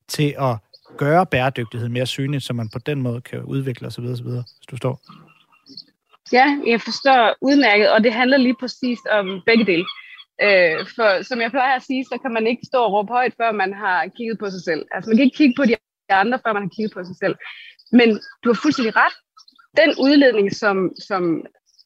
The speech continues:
Speaker 2: i det her tilfælde A G F har i sig selv, er marginal i det store billede. Det, som vi virkelig kan skubbe på, det er, øh, det er at bruge den platform, vi har, den plads, vi har i samfundet, lokalsamfundet, blandt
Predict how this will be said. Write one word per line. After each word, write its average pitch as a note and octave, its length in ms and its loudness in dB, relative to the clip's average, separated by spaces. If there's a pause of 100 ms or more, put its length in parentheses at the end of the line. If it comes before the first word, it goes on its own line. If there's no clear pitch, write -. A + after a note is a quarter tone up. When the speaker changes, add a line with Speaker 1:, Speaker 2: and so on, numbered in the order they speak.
(100)
Speaker 2:
i G#3+ 80 0
det G#3 100 4
her G#3+ 100 0
tilfælde G3 540 -2
A E3+ 80 -4
G E3 80 -2 (200)
F - 40 -12 (140)
har E4 180 2
i G3+ 120 -4
sig F#3 180 -12
selv, B3 240 -2 (260)
er G3+ 180 4 (480)
marginal A3+ 600 0 (280)
i A#3+ 40 2
det A3 140 0
store A3+ 320 -4
billede. F3 380 -2 (500)
Det, D4+ 140 2
som G3 300 -2 (360)
vi A3 120 4
virkelig A3 460 6
kan F#3 120 -6
skubbe G#3+ 400 -2
på, F#3+ 280 0
det C4 180 4
er, A#3+ 200 4 (260)
øh, G3 520 -4
det C#4+ 100 2
er D4 60 6
at B3 120 2
bruge D4+ 220 2
den A#3+ 280 -2
platform, A#3 440 -4
vi F3+ 60 -6
har, F3 180 -6
den G3+ 260 -6
plads, C4+ 280 0
vi G#3+ 60 -2
har G3+ 200 -2
i F#3 40 -10
samfundet, G3+ 500 -6
lokalsamfundet, F#3 840 -8
blandt G3+ 220 0